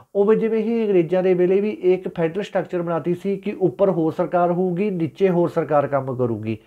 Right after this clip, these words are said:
ਠੀਕ ਹੈ ਜੀ, ਮੇਨ ਟੌਪਿਕ ਤੁਸੀਂ ਇੰਨੀ ਸਮਝ ਲੈਣਾ ਗਾ। ਇਹ ਕਿਹੜੇ ਐਕਟ ਦੇ ਵਿੱਚ ਆਇਆ ਸੀ? ਸੋ ਤੋਂ ਪ੍ਰਸ਼ਨ ਇਹੀ ਬਣੂਗਾ ਕਿ ਫੈਡਰਲ ਸਟਰਕਚਰ ਸੀ ਜਿਹੜੇ ਰਾਜੇ, ਇਹਦੀ ਸਭ ਤੋਂ ਪਹਿਲਾਂ ਗੱਲ ਕਾਹਦੇ ਵਿੱਚ ਕੀਤੀ ਗਈ ਸੀ ਜਾਂ ਫੈਡਰਲ ਸਟਰਕਚਰ ਪੇਸ਼ ਕਿਹੜੇ ਐਕਟ ਦੇ ਅਧੀਨ ਕੀਤੀ ਗਈ ਸੀ?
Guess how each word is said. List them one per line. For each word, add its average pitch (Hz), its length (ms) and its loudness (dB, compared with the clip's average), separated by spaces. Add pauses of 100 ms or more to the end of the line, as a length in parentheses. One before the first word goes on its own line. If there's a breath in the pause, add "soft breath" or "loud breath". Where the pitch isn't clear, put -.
(320 loud breath)
ਠੀਕ 175 160 -2
ਹੈ 220 60 8
ਜੀ, 226 120 2
ਮੇਨ 185 240 0
ਟੌਪਿਕ 175 320 2
ਤੁਸੀਂ 170 220 -4
ਇੰਨੀ 170 160 0
ਸਮਝ 165 260 -4
ਲੈਣਾ 185 260 0
ਗਾ। 190 240 2
ਇਹ 190 100 2
ਕਿਹੜੇ 190 260 2
ਐਕਟ 196 220 0
ਦੇ 180 100 2
ਵਿੱਚ 170 180 0
ਆਇਆ 175 100 4
ਸੀ? 165 80 -4
ਸੋ 175 100 -2
ਤੋਂ 175 140 -2
ਪ੍ਰਸ਼ਨ 180 280 -4
ਇਹੀ 190 140 0
ਬਣੂਗਾ 185 500 2 (440 loud breath)
ਕਿ 214 80 -4
ਫੈਡਰਲ 185 460 2
ਸਟਰਕਚਰ 196 440 -2
ਸੀ 185 180 -4
ਜਿਹੜੇ 180 220 2
ਰਾਜੇ, 190 400 2 (380 soft breath)
ਇਹਦੀ 208 200 0
ਸਭ 185 200 2
ਤੋਂ 196 160 -2
ਪਹਿਲਾਂ 202 200 2
ਗੱਲ 180 280 4
ਕਾਹਦੇ 180 240 2
ਵਿੱਚ 180 180 -4
ਕੀਤੀ 185 300 -6
ਗਈ 175 120 -2
ਸੀ 175 100 -2
ਜਾਂ 202 120 2
ਫੈਡਰਲ 180 340 -2
ਸਟਰਕਚਰ 185 420 -4
ਪੇਸ਼ 190 300 0
ਕਿਹੜੇ 202 220 -2
ਐਕਟ 208 200 -2
ਦੇ 180 120 2
ਅਧੀਨ 175 280 0
ਕੀਤੀ 165 280 -2
ਗਈ 160 140 2
ਸੀ? 233 240 0